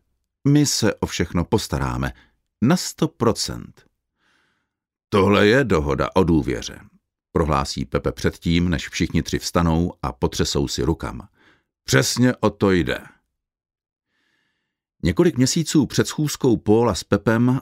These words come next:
ale i po ní se na různých místech planety odehrálo několik zvláštních událostí.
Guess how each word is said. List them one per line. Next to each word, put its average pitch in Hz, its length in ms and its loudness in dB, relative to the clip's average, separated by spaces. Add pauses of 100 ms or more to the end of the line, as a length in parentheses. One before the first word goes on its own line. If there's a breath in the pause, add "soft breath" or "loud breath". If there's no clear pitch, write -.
(140)
ale 90 200 2
i - 160 0
po 87 180 0
ní 90 300 2
se - 200 -4
na 69 100 -2
různých 78 440 0
místech 82 400 -2
planety 87 500 0 (260)
odehrálo 131 560 2
několik 104 380 0
zvláštních 90 760 -2
událostí. 62 720 -4